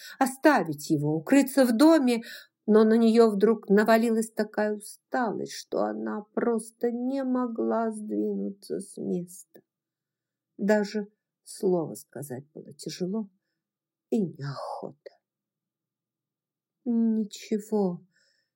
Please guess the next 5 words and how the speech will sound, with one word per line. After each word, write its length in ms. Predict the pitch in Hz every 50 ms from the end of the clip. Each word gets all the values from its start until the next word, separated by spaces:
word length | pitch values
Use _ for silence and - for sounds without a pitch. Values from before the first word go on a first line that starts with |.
| _ _ _ _ _ _
не 240 | - 208 208 208 202
осталось», 1080 | 202 - - - _ _ - 226 220 202 190 170 143 139 127 143 - - - - - _ _ _ _ _ _ _ _ _ _ _ _ _ _ -
произнесла 760 | - 170 160 156 156 160 160 160 - - - 160 160 156 156
она 200 | 165 165 165 170
наконец. 800 | 170 180 180 _ - 180 175 170 170 160 151 151 - - -